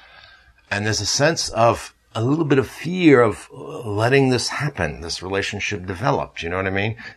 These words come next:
Giving yourself over to a lover. And there's a, especially this romantic love, falling in love, there's a wild, unpredictable quality. And you know you could get hurt,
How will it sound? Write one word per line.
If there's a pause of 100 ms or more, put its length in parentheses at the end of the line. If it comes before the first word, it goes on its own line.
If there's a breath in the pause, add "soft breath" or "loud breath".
Giving
yourself
over
to
a
lover. (680 soft breath)
And
there's
a, (480)
especially
this (380)
romantic
love,
falling
in
love,
there's
a
wild, (360 loud breath)
unpredictable
quality.
And
you
know
you
could
get
hurt,